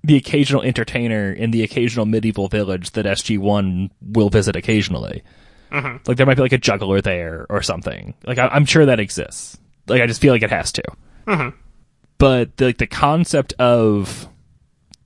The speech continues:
Speaker 1: like, media in the first place that isn't God-controlled, let alone false media, like, that has to be an idea that it never entered their brain. Like, as far as they're concerned,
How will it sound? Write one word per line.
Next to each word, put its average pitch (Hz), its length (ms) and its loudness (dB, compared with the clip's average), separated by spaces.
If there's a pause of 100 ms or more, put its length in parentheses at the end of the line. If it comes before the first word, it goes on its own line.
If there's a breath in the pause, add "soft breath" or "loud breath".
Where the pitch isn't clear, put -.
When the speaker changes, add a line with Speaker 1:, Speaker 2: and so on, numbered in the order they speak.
(100)
Speaker 1:
like, 123 140 2 (140)
media 139 640 2
in 113 100 0
the 104 80 0
first 123 300 -4
place 95 260 -2
that - 160 -6
isn't 110 380 -2 (140)
God-controlled, 101 1080 0 (800 soft breath)
let 127 240 4
alone 110 380 4 (160)
false - 560 0
media, 78 520 -6 (640)
like, 117 120 0
that 131 360 2
has 120 300 0
to 131 80 -10
be 123 100 2
an 117 60 0 (100)
idea 113 320 0
that 117 120 0
it 82 60 -6
never 104 280 -2
entered 113 240 -4
their 120 120 0
brain. 135 400 -6
Like, 113 180 -12
as 113 120 -6
far 143 280 0
as 135 120 0
they're 131 160 0
concerned, 123 520 -4